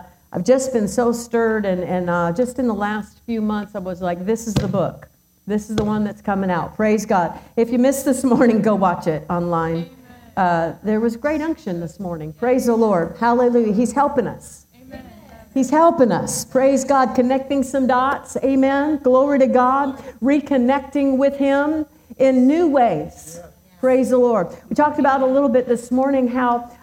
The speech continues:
Speaker 1: uh, I like to watch the renovation, uh, T V shows, you know, H G T V,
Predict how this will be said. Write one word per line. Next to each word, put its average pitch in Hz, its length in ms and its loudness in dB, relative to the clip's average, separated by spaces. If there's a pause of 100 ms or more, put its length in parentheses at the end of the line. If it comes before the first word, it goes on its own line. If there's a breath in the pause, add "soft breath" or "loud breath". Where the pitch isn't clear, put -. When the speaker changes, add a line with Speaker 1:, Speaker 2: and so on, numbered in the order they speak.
Speaker 1:
uh, 226 240 0
I 269 120 2
like 277 180 0
to 247 120 0
watch 233 360 -4
the 208 100 -8
renovation, 226 760 -2
uh, 202 180 -4
T 233 200 -4
V 233 140 -2
shows, 226 400 -4
you 233 80 -4
know, 220 140 -4
H - 260 -8
G 220 120 -8
T 226 220 -8
V, 220 360 -6